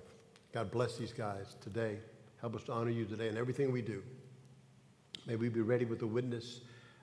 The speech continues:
to always give a reason for the hope that's within us and to tell somebody about Jesus. And God,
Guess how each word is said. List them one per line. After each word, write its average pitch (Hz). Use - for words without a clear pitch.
to 110
always 117
give 120
a 113
reason 120
for 101
the 101
hope 123
that's -
within 117
us 117
and 92
to 90
tell 123
somebody 117
about 107
Jesus. 107
And 85
God, 117